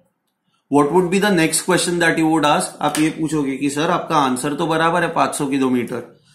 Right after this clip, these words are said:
but ये साइड पे पाँच सौ किलोमीटर जाओ, ये रोड पे जाओ पाँच सौ किलोमीटर, या यहाँ पे मैं पाँच सौ किलोमीटर जाऊं?"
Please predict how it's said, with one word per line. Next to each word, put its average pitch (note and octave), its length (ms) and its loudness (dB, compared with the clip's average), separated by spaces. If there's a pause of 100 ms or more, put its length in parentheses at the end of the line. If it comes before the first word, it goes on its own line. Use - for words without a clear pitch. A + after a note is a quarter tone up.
(260)
but B2 100 -2
ये C3 220 4
साइड D#3+ 280 0
पे E3+ 80 -2
पाँच D3+ 280 0
सौ D#3+ 100 -2
किलोमीटर D#3 560 0
जाओ, D#3 240 0
ये D3+ 220 2
रोड D#3 320 0
पे D#3+ 120 0
जाओ D#3+ 240 0
पाँच D3+ 220 -4
सौ D3+ 100 -6
किलोमीटर, D#3 540 -2
या G#3+ 120 0
यहाँ F#3+ 300 2
पे F#3 160 -2
मैं F3 160 -2
पाँच D3+ 240 0
सौ D#3 100 -4
किलोमीटर C#3+ 540 0
जाऊं?" B2 200 -4